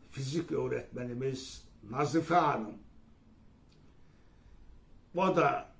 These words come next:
öylesine fedakar, öğrencileri için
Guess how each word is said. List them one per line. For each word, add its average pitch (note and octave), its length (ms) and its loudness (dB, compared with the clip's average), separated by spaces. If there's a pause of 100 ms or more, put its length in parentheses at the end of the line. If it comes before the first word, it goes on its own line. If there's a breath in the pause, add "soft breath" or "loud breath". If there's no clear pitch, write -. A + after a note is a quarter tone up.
(180)
öylesine D3 800 4
fedakar, C3 840 -4 (1300)
öğrencileri D3 800 2
için C#3 520 0